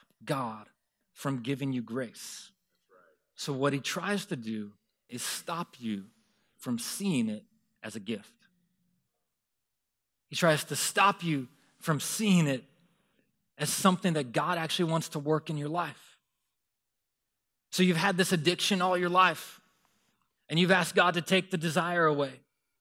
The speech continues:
and he doesn't. Why? Because he wants you to serve him and choose to serve him freely. He won't force you to be free.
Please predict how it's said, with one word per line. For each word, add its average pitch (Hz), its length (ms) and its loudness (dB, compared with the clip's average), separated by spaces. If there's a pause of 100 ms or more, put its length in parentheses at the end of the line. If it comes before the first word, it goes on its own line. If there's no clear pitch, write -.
(300)
and 160 140 -4
he 180 60 2
doesn't. 165 440 -2 (600)
Why? 160 400 0 (1300)
Because - 260 -10
he 143 100 -4
wants 147 460 -8
you 170 280 -2 (440)
to 135 80 -14
serve 165 460 -6
him 147 360 -6 (440)
and 117 120 -12
choose 160 460 -4
to 131 100 -16
serve 135 380 -10
him 123 320 -6 (320)
freely. 113 400 -8 (1300)
He 165 100 -2
won't 196 240 4
force 196 380 -4
you 165 100 -4
to 139 100 -10
be 120 120 -6
free. 110 280 -14